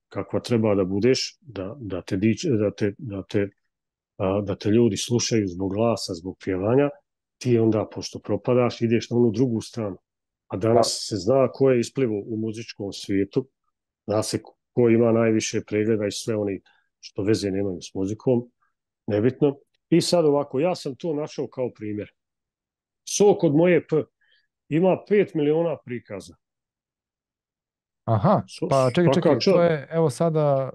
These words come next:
Speaker 2: vidim, to je nešto, piše Carly B-,
Speaker 1: E, e, Carly
Speaker 2: Izvr-,
Speaker 1: Beach,
Speaker 2: o,
Speaker 1: Carly
Speaker 2: da.
Speaker 1: Beach. Nebitno. A, pazi,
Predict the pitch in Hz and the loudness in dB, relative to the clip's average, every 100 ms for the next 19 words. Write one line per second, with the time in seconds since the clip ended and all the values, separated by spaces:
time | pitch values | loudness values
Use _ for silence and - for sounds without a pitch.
0 | - 147 160 147 113 - 151 147 151 - | -8 -6 -4 -6 -8 -8 -6 -4 -6 -6
1 | 143 123 - _ _ _ _ _ _ 160 | -6 -6 -12 _ _ _ _ _ _ -6
2 | - 139 117 139 143 135 131 131 131 135 | -2 -4 -2 -2 0 0 -2 -2 -4 -6
3 | 135 131 123 127 127 170 170 190 165 156 | -6 -8 -8 -6 0 4 6 6 6 4
4 | 160 135 - 151 156 139 139 127 135 110 | 2 0 -4 -4 -4 -2 -4 -4 -6 -6
5 | 110 104 101 135 135 127 120 110 113 - | -12 -10 -6 -4 -2 -2 -4 -4 -8 -10
6 | - _ _ _ 196 _ _ _ _ _ | -20 _ _ _ -20 _ _ _ _ _
7 | _ _ 127 185 185 - 110 85 _ _ | _ _ 2 4 4 2 -6 -10 _ _
8 | _ _ - 104 117 156 156 107 | _ _ -16 -16 -4 2 2 2